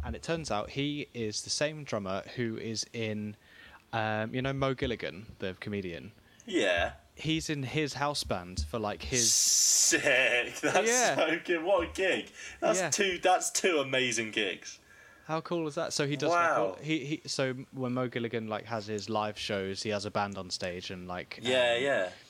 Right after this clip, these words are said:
Speaker 1: he had his T V show, I can't remember what it was called. Um, but yeah, plays for him. I was like, "I know that face."
Speaker 2: That's a
Speaker 1: Um,
Speaker 2: cool little, oh man, that guy's living the dream. Playing on a
Speaker 1: Yeah.
Speaker 2: comedian's show and
Speaker 1: Oh.
Speaker 2: playing for Lou and the Yakuza.
Speaker 1: Yeah, not bad, eh?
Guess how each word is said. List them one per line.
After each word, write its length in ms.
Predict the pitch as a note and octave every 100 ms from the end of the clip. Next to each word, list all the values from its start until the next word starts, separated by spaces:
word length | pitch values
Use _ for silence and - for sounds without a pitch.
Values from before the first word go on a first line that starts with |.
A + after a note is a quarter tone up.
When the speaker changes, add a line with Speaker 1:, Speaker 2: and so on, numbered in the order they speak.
| -
Speaker 1:
he 60 | A#2+
had 140 | A2
his 160 | G#2+ G2
T 180 | - G#2
V 120 | G2+
show, 180 | F#2+ G2
I 80 | F2
can't 180 | G#2+ F#2
remember 120 | F#2+
what 40 | F#2
it 80 | C2+
was 120 | -
called. 380 | G#2 E2+ E2+ - _ _ _ _ -
Um, 400 | G2+ G2 F#2+ G2 -
but 100 | D#3
yeah, 100 | D3 _ -
plays 180 | B2 -
for 100 | A#2+
him. 160 | C3+ -
I 40 |
was 100 | C3
like, 100 | -
"I 120 | C4+
know 160 | D#4+ G3
that 160 | A2+
face." 340 | - G#2+ G#2 -
Speaker 2:
That's 320 | C#3+ F3 -
a 40 | A#2+
Speaker 1:
Um, 120 | B2
Speaker 2:
cool 340 | - B2 G#2
little, 260 | G#2 G2 F#2
oh 320 | - G#2 F2 G2+
man, 200 | A#2 F#2 F2 A2+
that 180 | A#2
guy's 420 | - A#2 G2 - - G#2+
living 260 | G#2 G2
the 60 | E2
dream. 420 | - G2+ G#2 F2 - _ _
Playing 280 | - A#2+ B2
on 60 | A2
a 60 |
Speaker 1:
Yeah. 60 | G2
Speaker 2:
comedian's 680 | A2+ A2+ A2+ G#2+ G2 F#2 -
show 540 | - A2+ F#2+ E2+ E2+ -
and 580 | G2+ F#2+ F#2 F2+ F2+ - - - -
Speaker 1:
Oh. 260 | G2 F2 - - _ -
Speaker 2:
playing 340 | - A2 G#2 F#2+
for 160 | -
Lou 180 | G2 G2
and 80 | F#2+
the 180 | F#2+ F#2+
Yakuza. 520 | - G#2 G2+ F#2+ E2 - - - - -
Speaker 1:
Yeah, 240 | G#2+ G#2+ G2+
not 220 | A2+ -
bad, 240 | A2+ G#2
eh? 140 | A2